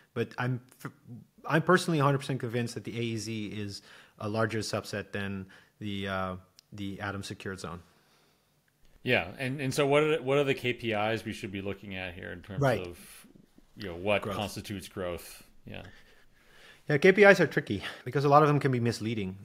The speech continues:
Speaker 1: Um, so when we look at, for example, um, just the interchange stack itself, right? And when we think about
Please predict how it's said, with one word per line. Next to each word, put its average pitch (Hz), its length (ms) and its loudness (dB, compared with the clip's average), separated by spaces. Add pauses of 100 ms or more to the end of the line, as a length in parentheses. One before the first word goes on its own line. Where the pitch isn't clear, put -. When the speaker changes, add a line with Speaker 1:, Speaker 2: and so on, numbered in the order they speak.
Speaker 1:
Um, 98 260 -8
so 120 160 -2
when 123 140 2
we 135 80 6
look 131 160 4
at, 127 80 -2
for - 120 -4
example, 110 640 -4
um, 98 420 -10
just 117 180 -8
the 123 80 -8
interchange 107 360 -6
stack 104 260 -2
itself, 95 340 -10
right? 107 160 -10
And 107 100 -8
when 101 100 -4
we 101 80 -6
think 104 200 -8
about 95 320 -6